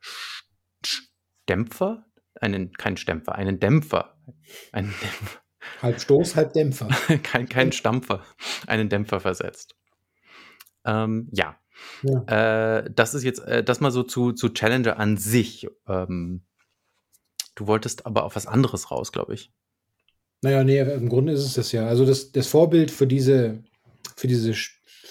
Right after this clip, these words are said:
Speaker 2: Chose hier ist offensichtlich das Challenger-Desaster, dass hier die Raumfähre vor laufender Kamera eben explodiert.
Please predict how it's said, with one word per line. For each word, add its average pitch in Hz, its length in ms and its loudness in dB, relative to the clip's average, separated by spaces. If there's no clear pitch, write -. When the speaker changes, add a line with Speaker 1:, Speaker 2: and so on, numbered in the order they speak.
Speaker 2:
Chose 143 300 4
hier 123 240 4
ist 113 100 -10
offensichtlich 113 1000 -4
das - 380 -10
Challenger-Desaster, 104 1200 -2
dass - 100 -18
hier 117 80 -4
die 113 80 0
Raumfähre 107 580 -4
vor 110 160 -4
laufender 107 380 -4
Kamera 104 380 -8
eben 110 200 -8
explodiert. 104 680 -12